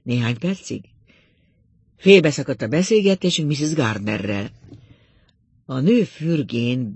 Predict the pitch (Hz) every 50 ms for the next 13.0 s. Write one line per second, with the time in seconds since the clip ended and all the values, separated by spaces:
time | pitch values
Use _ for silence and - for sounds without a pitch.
0 | - _ - 139 139 127 - - - - - 123 113 107 98 - - - - -
1 | - 98 - - - - - - - _ _ _ _ _ _ _ _ _ _ _
2 | _ _ _ _ _ _ _ - - _ _ _ - 135 135 139 127 120 160 185
3 | 190 - - - 131 123 - 180 175 151 135 127 135 - - - - - - -
4 | - 175 165 135 123 - 226 226 156 110 - - 117 110 131 123 160 180 - -
5 | 92 - - - - _ - - _ _ _ _ _ _ _ _ _ _ _ -
6 | - 139 120 127 123 123 123 131 135 - - - 139 160 - - 180 160 151 139
7 | 135 127 - 117 - 131 139 143 135 131 127 - - 117 110 110 - 120 101 120
8 | 113 107 - 127 127 - 131 123 120 127 _ _ - - - - _ _ _ _
9 | _ - - 196 277 247 156 110 - - 165 220 240 196 - - - - - _
10 | - - - 156 175 175 277 311 - - 127 143 220 262 190 139 156 202 240 254
11 | 254 - - - - - - - 240 220 175 143 156 170 180 190 214 226 226 247
12 | 202 147 143 180 196 196 196 175 - 120 110 113 110 98 90 92 - _ -